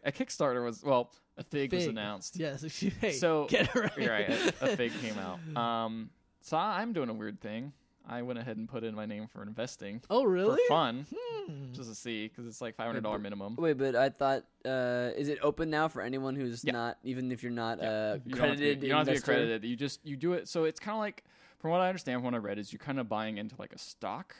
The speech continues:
Speaker 1: that they
Speaker 3: Right.
Speaker 1: have, and the stock is directly reflecting of sales.
Speaker 3: But yeah, nothing else. You're not buying stock in the
Speaker 1: Nope.
Speaker 3: game company,
Speaker 1: Mm-mm.
Speaker 3: the
Speaker 1: I'm not
Speaker 3: ownership
Speaker 1: even,
Speaker 3: I P.
Speaker 1: mm-mm. Even if I, I don't even buy the game, apparently. So I don't even think I
Speaker 2: <laughs> You
Speaker 1: got
Speaker 2: don't
Speaker 1: it.
Speaker 2: even
Speaker 3: You don't
Speaker 2: get
Speaker 3: even
Speaker 2: it.
Speaker 3: copy the game.
Speaker 2: <laughs> I was like, "That's
Speaker 1: I
Speaker 2: when
Speaker 1: just
Speaker 2: it
Speaker 1: kinda
Speaker 2: comes
Speaker 1: wanna
Speaker 2: out."
Speaker 1: do it as kinda like an experiment, maybe write
Speaker 2: Yeah.
Speaker 1: about it or something.
Speaker 3: Yeah.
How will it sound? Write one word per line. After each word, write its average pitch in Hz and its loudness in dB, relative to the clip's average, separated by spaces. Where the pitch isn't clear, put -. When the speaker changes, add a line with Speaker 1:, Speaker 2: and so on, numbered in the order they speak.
Speaker 1:
that 120 -2
they 107 -2
Speaker 3:
Right. 127 0
Speaker 1:
have, 135 0
and 127 -4
the 123 -4
stock 127 -2
is 117 -6
directly 117 -4
reflecting 104 -8
of 101 -8
sales. - -12
Speaker 3:
But 131 -4
yeah, 139 2
nothing 147 0
else. 107 -4
You're 117 -8
not 131 -2
buying 127 2
stock 120 -2
in 123 -2
the 120 -2
Speaker 1:
Nope. 127 -4
Speaker 3:
game 160 2
company, 143 2
Speaker 1:
Mm-mm. 127 -6
Speaker 3:
the 123 -2
Speaker 1:
I'm 127 2
not 135 4
Speaker 3:
ownership 185 4
Speaker 1:
even, 170 4
Speaker 3:
I 120 4
P. 120 0
Speaker 1:
mm-mm. 113 -10
Even 143 0
if 151 -2
I, 127 6
I 120 4
don't 131 2
even 120 0
buy 113 0
the 101 -4
game, 101 -8
apparently. 90 -10
So - -14
I 95 -8
don't 101 -8
even 104 -10
think - -8
I - -4
Speaker 2:
<laughs> - -2
You 240 2
Speaker 1:
got 247 -2
Speaker 2:
don't 220 2
Speaker 1:
it. 202 2
Speaker 2:
even - 2
Speaker 3:
You - 6
don't - 2
Speaker 2:
get - 2
Speaker 3:
even 185 4
Speaker 2:
it. 196 -2
Speaker 3:
copy 226 0
the - -2
game. - -2
Speaker 2:
<laughs> 185 0
I 185 4
was 160 0
like, 160 0
"That's 156 -2
Speaker 1:
I - 6
Speaker 2:
when - 6
Speaker 1:
just 160 0
Speaker 2:
it - 0
Speaker 1:
kinda - 6
Speaker 2:
comes 262 8
Speaker 1:
wanna 240 6
Speaker 2:
out." 175 2
Speaker 1:
do 165 4
it 165 2
as 131 -2
kinda 156 0
like 143 2
an 117 -2
experiment, 117 -6
maybe 107 -8
write 104 -6
Speaker 2:
Yeah. 110 -4
Speaker 1:
about 107 -2
it 110 -12
or 120 -6
something. 123 -6
Speaker 3:
Yeah. 131 -6